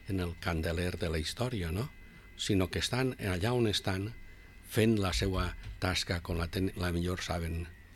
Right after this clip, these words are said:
fer, no? I això és la grandesa de, que va estar en el seu lloc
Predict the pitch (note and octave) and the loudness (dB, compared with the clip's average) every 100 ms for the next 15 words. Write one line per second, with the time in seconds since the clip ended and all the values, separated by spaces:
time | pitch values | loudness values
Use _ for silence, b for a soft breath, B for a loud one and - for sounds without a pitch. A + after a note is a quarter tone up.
0 | - F#2+ F2+ - B B B B B G#2 | -2 0 0 -4 B B B B B -6
1 | D3+ - - G#2 - A#2+ A#2 G2+ F2+ F2+ | -6 -6 2 4 6 4 4 4 4 2
2 | E2 G2 F#2 F2+ E2 E2 B B - G#2 | 4 4 4 2 0 -6 B B 2 4
3 | A#2+ - E2+ G2 - F#2+ F#2 - A2+ G#2+ | 4 4 2 0 0 2 2 2 2 2
4 | A2+ | -2